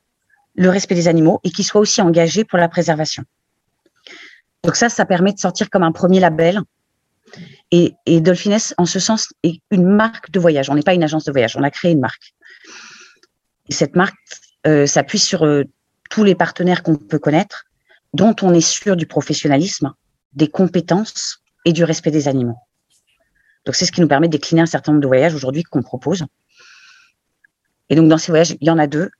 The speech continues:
Tous sont ce qu'on va appeler, nous, éco-responsables, c'est-à-dire respectueux des animaux. Et une partie d'entre eux,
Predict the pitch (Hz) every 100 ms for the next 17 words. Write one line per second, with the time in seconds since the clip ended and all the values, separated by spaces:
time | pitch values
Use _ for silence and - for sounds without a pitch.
0 | _ _ _ 262 247 - 185 - - 190
1 | - 170 160 170 - 180 208 202 196 180
2 | 180 - 170 196 - 156 139 147 160 -
3 | 165 - 147 143 139 143 196 _ - -
4 | - - - _ - 202 247 208 196 190
5 | - 175 160 156 - 220